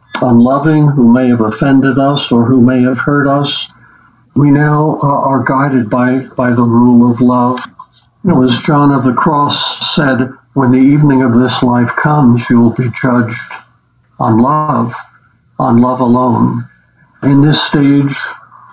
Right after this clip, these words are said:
uh, we live in the reality of the Beatitudes. We are poor in spirit. We mourn. We hunger and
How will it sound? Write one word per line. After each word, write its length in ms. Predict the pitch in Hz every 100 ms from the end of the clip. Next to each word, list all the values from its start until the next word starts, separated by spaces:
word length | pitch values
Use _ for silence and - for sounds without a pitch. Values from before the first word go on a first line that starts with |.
| - _
uh, 60 | 127
we 160 | 120 135
live 240 | 139 147
in 100 | 151
the 100 | 139
reality 640 | 131 143 143 151 156 147 147
of 80 | 143
the 80 | 123
Beatitudes. 1080 | 139 156 185 175 - 117 - - - - - _ _ _ _ _ -
We 120 | 139
are 160 | 131 120
poor 300 | 175 156 143
in 120 | 127
spirit. 640 | - - 156 135 113 120
We 180 | 127 131
mourn. 680 | 127 139 151 139 120 113 113 - _ _ _ -
We 120 | 135
hunger 460 | 147 143 143 127 127
and 260 | 123 117